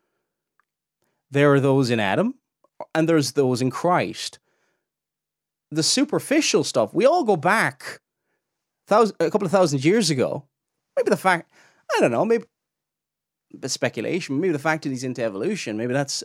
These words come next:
a-, affecting how he looks at these things. I'm not, I'm not sure. I haven't studied him enough. But,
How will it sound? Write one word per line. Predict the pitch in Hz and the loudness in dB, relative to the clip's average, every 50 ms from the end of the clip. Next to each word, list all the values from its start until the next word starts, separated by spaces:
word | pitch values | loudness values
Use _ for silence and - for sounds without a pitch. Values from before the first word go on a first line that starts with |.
| - | -10
a-, | 131 131 - - | -10 -12 -10 -12
affecting | 143 - 156 147 143 - - 143 139 139 | -6 -4 -4 -4 -4 -4 -4 -4 -2 -2
how | 135 139 147 139 | -2 -2 -2 -2
he | 143 | 0
looks | 135 175 214 - - | 0 -2 -2 -4 -6
at | 151 104 - _ | -8 -8 -8 _
these | - 107 104 - | -12 -12 -12 -12
things. | - - 95 98 - _ _ _ _ _ | -12 -14 -14 -14 -16 _ _ _ _ _
I'm | - - 117 | -16 -12 -10
not, | 120 123 117 | -8 -8 -8
I'm | 131 | -6
not | 143 147 156 | -6 -8 -8
sure. | - - 196 185 151 | -6 -6 -2 0 2
I | 131 | 2
haven't | 139 147 156 143 | 2 0 -2 -4
studied | - - 175 160 156 147 | -4 -4 -2 -2 0 0
him | 151 151 | 0 -2
enough. | 156 190 226 - - - - - _ - | -2 -2 -4 -6 -8 -10 -14 -16 _ -4
But, | 143 123 - | -2 -2 -2